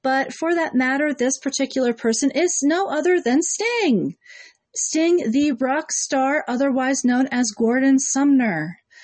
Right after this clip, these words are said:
Um, if you guys do not know of him, I would say first and foremost, definitely check out his band, The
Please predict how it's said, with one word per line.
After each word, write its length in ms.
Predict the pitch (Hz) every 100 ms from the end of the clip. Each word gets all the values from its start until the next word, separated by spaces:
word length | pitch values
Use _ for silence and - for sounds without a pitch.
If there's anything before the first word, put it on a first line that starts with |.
| - - -
Um, 400 | 214 214 233 226 -
if 220 | 233 220
you 160 | 247
guys 340 | 240 226 247 240
do 140 | 254
not 240 | 247 240 226
know 320 | 214 220 240
of 100 | 247 -
him, 460 | 269 269 269 277 - _ _ _ _ _ _
I 160 | 226 240
would 160 | 254
say 360 | - 240 226 226
first 360 | 226 269 277
and 140 | 240 226
foremost, 480 | 240 240 240 240 -
definitely 340 | 233 - 277
check 300 | - 240 226
out 320 | 220 226 -
his 240 | 233 214 -
band, 500 | 202 208 226 294 -
The 80 | -